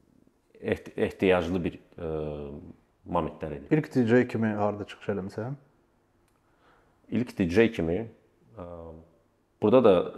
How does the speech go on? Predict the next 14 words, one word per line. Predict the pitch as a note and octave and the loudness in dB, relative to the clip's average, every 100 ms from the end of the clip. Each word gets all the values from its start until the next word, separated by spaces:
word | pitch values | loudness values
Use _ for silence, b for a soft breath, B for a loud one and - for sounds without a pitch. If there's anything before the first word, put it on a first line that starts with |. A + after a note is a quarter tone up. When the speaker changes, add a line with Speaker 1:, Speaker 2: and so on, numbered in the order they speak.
| C3+ | -2
Speaker 1:
<laughs> | - F#3 C#3+ | 10 12 12
yenə | C#3+ B2 | 12 12
həmin | B2 B2+ B2 | 12 12 12
məqama | G#2+ A2+ A2+ | 12 12 12
gəlib | A2 G#2 - | 12 10 4
çatırıq | A2 G2+ A2+ - | 4 8 8 8
ki, | C#3+ C#3+ B B B - | 4 4 B B B 2
ə, | G2+ G2+ F#2+ B - - | 6 6 4 B -6 0
əslində | A2 A2+ A2+ | 2 6 8
D | A#2 A#2+ | 10 8
J, | G2 A#2 A#2+ - - | 12 12 12 6 -6
ə, | - G#2 G2+ | 0 2 2
kimi | - A2+ | 2 2
çıxış | A#2 - | 0 4